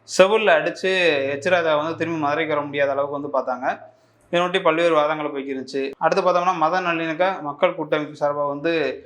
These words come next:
ஒரு மாநாடு நடைபெறதா, ஒரு பேரணியோட சேர்ந்து ஒரு மாநாடு நடத்தலாம்னு இருந்தாங்க. அதுக்கும் வந்து திட்டமிட்டு அனுமதி மறுக்கப்பட்டது. அடுத்து ஒரு அரங்க மாநாடு நடந்தது. வி சி க தலைவர் திருமாவளவன், கம்யூனிஸ்ட் இயக்கங்கள், அஹ், தமிழ் புலிகள் உள்ளிட்ட பல்வேறு இயக்கங்கள்லாம் அதுல வந்து பங்கேற்றிருந்தாங்க.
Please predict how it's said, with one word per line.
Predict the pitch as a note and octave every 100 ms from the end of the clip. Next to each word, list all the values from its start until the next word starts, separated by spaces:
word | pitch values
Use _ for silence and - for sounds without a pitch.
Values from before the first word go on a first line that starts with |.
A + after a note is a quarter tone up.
| - _
ஒரு | - D3
மாநாடு | D#3 F3 F3+ D#3+ D3
நடைபெறதா, | C#3+ D3 D3 D3 C#3+ C#3+ E3
ஒரு | E3 C#3+
பேரணியோட | E3 F3+ F#3 F3+ F3
சேர்ந்து | E3+ D#3
ஒரு | D#3
மாநாடு | C#3 D3 E3
நடத்தலாம்னு | D3+ D3 C#3 C3 C3
இருந்தாங்க. | B2+ C#3 E3+ - - _ _ _ -
அதுக்கும் | D#3+ G#3 G#3 G#3+
வந்து | F#3+ F#3 F#3+ F#3 E3 D3
திட்டமிட்டு | D#3+ E3+ E3+ F3 E3+ D#3
அனுமதி | C#3+ D#3+ F#3 E3+
மறுக்கப்பட்டது. | D3 C#3+ D3 C3+ C3+ E3+
அடுத்து | E3 D3+ D#3
ஒரு | D3
அரங்க | C#3 D#3
மாநாடு | D#3+ D3+ D3+ D3
நடந்தது. | C3+ B2+ C3 F#3 A3+ - _ _ -
வி |
சி | D#3+ E3+
க | D#3+
தலைவர் | D3 C#3+ C#3+
திருமாவளவன், | D3+ D3+ D3+ C#3 C3+ C3+
கம்யூனிஸ்ட் | C3+ C#3+ D#3 D#3 D3+
இயக்கங்கள், | C3+ C3 C3 C3 C3 C#3
அஹ், | D3
தமிழ் | D3 E3 F3
புலிகள் | E3 D3+
உள்ளிட்ட | D3 D#3+
பல்வேறு | D3+ D3 E3+ E3+
இயக்கங்கள்லாம் | D3+ D3+ D3+ D3 D#3 D#3 C#3 A#2+ - _ _
அதுல | D3 D3+
வந்து | E3 D3+
பங்கேற்றிருந்தாங்க. | C#3+ E3 D3+ C3+ B2 A#2